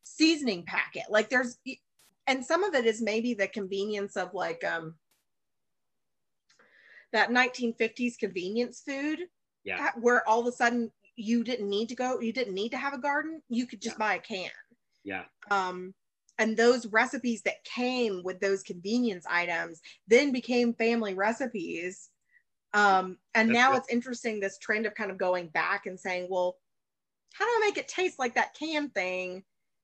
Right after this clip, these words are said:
Speaker 2: Yes.
Speaker 1: But I actually want to use the fresh ingredients and not the cans.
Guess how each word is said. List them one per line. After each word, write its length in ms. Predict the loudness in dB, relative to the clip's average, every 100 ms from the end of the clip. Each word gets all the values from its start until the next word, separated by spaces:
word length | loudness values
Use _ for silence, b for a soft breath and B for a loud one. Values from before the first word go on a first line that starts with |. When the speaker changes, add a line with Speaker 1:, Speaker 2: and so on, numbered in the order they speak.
| _
Speaker 2:
Yes. 280 | _ -20 2
Speaker 1:
But 140 | 6 10
I 260 | 10 8
actually 260 | 6 2 0
want 160 | 2 4
to 60 |
use 180 | 4 2
the 100 | 0
fresh 260 | 2 2 0
ingredients 540 | -4 -4 -2 -4 -4
and 80 | -4
not 160 | -4
the 60 | -4
cans. 680 | -4 -2 0 -2 -6 -18